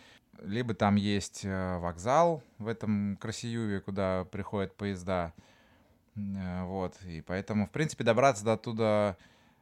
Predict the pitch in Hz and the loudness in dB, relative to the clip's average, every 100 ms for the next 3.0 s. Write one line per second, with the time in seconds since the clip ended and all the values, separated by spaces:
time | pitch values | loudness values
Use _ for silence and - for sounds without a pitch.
0 | _ _ - 101 107 113 113 120 107 147 | _ _ -6 0 2 4 4 2 2 4
1 | 214 160 123 104 95 92 85 82 87 87 | 4 4 4 4 4 0 -2 -4 -6 -8
2 | - 98 104 101 104 160 175 - 117 | -8 -6 -6 -4 -2 0 0 2 2